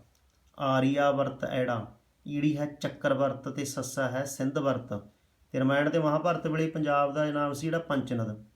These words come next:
ਇਹ ਤਾਂ ਲਈ ਜਾਂਦਾ ਸੀਗਾ, ਇਹਦੇ ਨਾਲ ਨਾਲ ਜਿਹੜਾ ਹੈਗਾ ਇੱਕ ਹੋਰ ਨਾਮ ਵੀ ਲਿਆ ਜਾਂਦਾ ਸੀਗਾ। ਤਾਂ ਸਹੀ ਉੱਤਰ ਬਣ ਜਾਂਦਾ ਜੀ ਬ੍ਰਹਮਵਰਤ ਲਿਆ ਜਾਂਦਾ ਸੀਗਾ ਜੀ ਉਹਦੇ ਵਿੱਚ ਜਿਹੜਾ ਹੈਗਾ। ਅਗਲੇ ਸਵਾਲ ਵੱਲ ਵਧੀਏ ਜੀ। ਯੂਨਾਨ-,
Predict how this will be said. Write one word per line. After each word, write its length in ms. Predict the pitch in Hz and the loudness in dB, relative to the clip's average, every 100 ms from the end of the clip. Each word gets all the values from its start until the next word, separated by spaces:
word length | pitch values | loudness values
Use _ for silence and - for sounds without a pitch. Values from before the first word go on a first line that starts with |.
| _ | _
ਇਹ 100 | - | -4
ਤਾਂ 100 | 156 | 2
ਲਈ 220 | 160 139 151 | 2 4 2
ਜਾਂਦਾ 240 | 139 123 | 2 0
ਸੀਗਾ, 220 | 123 135 | -2 -4
ਇਹਦੇ 340 | - 156 160 190 | -4 -4 0 0
ਨਾਲ 540 | 156 139 131 135 139 | 2 4 4 2 0
ਨਾਲ 340 | 139 135 131 127 | -2 0 0 0
ਜਿਹੜਾ 200 | 131 139 | 0 0
ਹੈਗਾ 200 | 131 139 | -2 -4
ਇੱਕ 320 | 143 - - | -6 -10 -6
ਹੋਰ 280 | 131 131 131 | -2 0 0
ਨਾਮ 200 | 127 123 | -2 -2
ਵੀ 100 | 143 | -2
ਲਿਆ 140 | 123 | 0
ਜਾਂਦਾ 240 | 107 98 | -2 -6
ਸੀਗਾ। 300 | - 92 80 - - - _ _ - | -12 -14 -16 -18 -20 -20 _ _ -8
ਤਾਂ 80 | - | -6
ਸਹੀ 320 | - 139 151 | -2 0 0
ਉੱਤਰ 200 | 147 139 | 0 -2
ਬਣ 180 | 131 123 | 0 0
ਜਾਂਦਾ 220 | 123 123 | 0 0
ਜੀ 220 | 135 160 - - - - | 0 -4 -8 -20 -20 -14
ਬ੍ਰਹਮਵਰਤ 640 | 113 123 165 190 170 - 135 | -2 2 2 2 2 0 0
ਲਿਆ 180 | 117 | 0
ਜਾਂਦਾ 220 | 104 95 98 | 0 -6 -12
ਸੀਗਾ 220 | - 101 | -10 -10
ਜੀ 160 | 101 - _ _ _ | -10 -14 _ _ _
ਉਹਦੇ 160 | 123 110 | -8 -6
ਵਿੱਚ 140 | 107 | -6
ਜਿਹੜਾ 160 | - 113 | -6 -10
ਹੈਗਾ। 260 | - - - _ _ _ _ _ _ _ _ - _ - - _ _ _ 139 | -10 -14 -18 _ _ _ _ _ _ _ _ -20 _ -20 -20 _ _ _ 0
ਅਗਲੇ 160 | 151 | 2
ਸਵਾਲ 220 | 143 160 160 | 4 4 4
ਵੱਲ 140 | 160 | 2
ਵਧੀਏ 260 | 160 160 165 | 2 0 0
ਜੀ। 240 | 165 156 | 0 0
ਯੂਨਾਨ-, 340 | 143 147 151 | 2 2 4